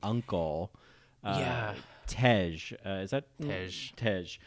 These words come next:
Speaker 2: Yeah,
Speaker 1: Uh,
Speaker 2: I, that's the one name I didn't ask about, but I'm assuming that's pretty,
Speaker 1: Yeah.
Speaker 2: pretty accurate there, Tej.
Speaker 1: Who is just phenomenally creepy the entire movie.
Speaker 2: And his, I, I, I was talking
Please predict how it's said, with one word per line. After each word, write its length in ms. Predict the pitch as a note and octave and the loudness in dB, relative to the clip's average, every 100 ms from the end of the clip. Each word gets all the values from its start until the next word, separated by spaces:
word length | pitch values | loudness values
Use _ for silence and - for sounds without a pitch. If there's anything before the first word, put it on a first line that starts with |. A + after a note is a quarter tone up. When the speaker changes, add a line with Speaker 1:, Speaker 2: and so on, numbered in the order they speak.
| - | 6
Speaker 2:
Yeah, 340 | G3 B3+ A2+ | 8 8 6
Speaker 1:
Uh, 20 | - | 6
Speaker 2:
I, 40 | |
that's 200 | G3 G#3 | 4 4
the 100 | F3 | 4
one 180 | D#3 E3 | 4 4
name 200 | D#3+ C#3+ | 4 4
I 80 | A#2 | 4
didn't 320 | A#2+ G#2+ G2 | 0 -4 -4
ask 280 | G#2 G2+ - | -4 -4 -4
about, 220 | F#2+ F#2+ | -2 -2
but 100 | A#2 | -2
I'm 140 | C3+ | -2
assuming 400 | A2+ - G2 F#2 | -2 -4 -4 -4
that's 160 | F2+ - | -6 -8
pretty, 400 | - F#2+ F#2 F#2 _ - - | -8 -4 -4 -6 _ -20 -4
Speaker 1:
Yeah. 300 | D3+ F#2 F2+ - | 0 0 -2 -6
Speaker 2:
pretty 220 | F2 F2 | -6 -6
accurate 380 | G#2+ - - - | -8 -10 -10 -10
there, 140 | - - | -12 -8
Tej. 320 | G2+ - - - - - | -6 -6 -10 -18 -14 -2
Speaker 1:
Who 160 | C3+ | 4
is 280 | A2+ G2 - - | 6 6 0 -4
just 380 | - G#2+ - | -4 -4 -6
phenomenally 720 | - - A#2 A2+ G#2+ G2 F#2 F#2 | -8 0 2 4 2 2 -2 -4
creepy 600 | - F#2 F2+ D#2+ C#2+ F2 | -2 -2 -2 -4 -4 -4
the 120 | E2+ | -2
entire 440 | F2+ - - D2+ D#3 | -2 -2 -2 -4 -8
movie. 460 | - - - A#2+ - _ - - - - - | -10 -12 -12 -10 -12 _ -20 -20 -20 -14 0
Speaker 2:
And 160 | D3+ D3+ | 2 4
his, 440 | D3+ C3+ - - _ _ _ _ _ | 4 4 0 -4 _ _ _ _ _
I, 300 | C3+ - - - | -2 2 2 6
I, 80 | F3 | 8
I 20 | |
was 160 | G3 | 8
talking 280 | - D#3+ F3 | 6 4 4